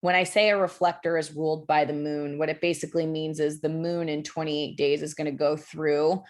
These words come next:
all of these gates, and you're going to be able to c-, feel if you consistently feel the same way about your decision over the twenty-eight days. So give yourself the time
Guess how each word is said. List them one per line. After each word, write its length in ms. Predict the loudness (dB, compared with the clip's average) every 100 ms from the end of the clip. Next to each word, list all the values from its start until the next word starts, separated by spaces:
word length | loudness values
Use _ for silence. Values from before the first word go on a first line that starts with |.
| -20 _
all 220 | 2 4
of 100 | 4
these 240 | -2 -8 -6
gates, 500 | 0 2 2 -6 -14 -14 _ _
and 160 | 0 2
you're 140 | 2 2
going 260 | 0 0 -4
to 100 | -6
be 180 | 2
able 180 | 2 2
to 480 | -2 -4 0 -2 -4 _
c-, 100 | -10
feel 440 | -10 -6 2 4 2
if 100 | 0
you 100 | -6
consistently 840 | -6 -6 -2 -2 -2 -8 -6 -8
feel 260 | 0 2 2
the 80 | 0
same 380 | -4 -4 -2
way 240 | 0 2 2
about 280 | 2 2 0
your 140 | -4
decision 580 | -4 -4 -4 -2 -4 -2
over 300 | -2 -2 -2
the 200 | -2 -2 -4
twenty-eight 640 | -6 -4 -2 -4 -6 -8
days. 320 | -4 -2 -4 -4
So 140 | -4
give 240 | 2 0
yourself 400 | 0 -4 -2 -2
the 80 | -2
time 480 | -8 -4 -2 -2 -6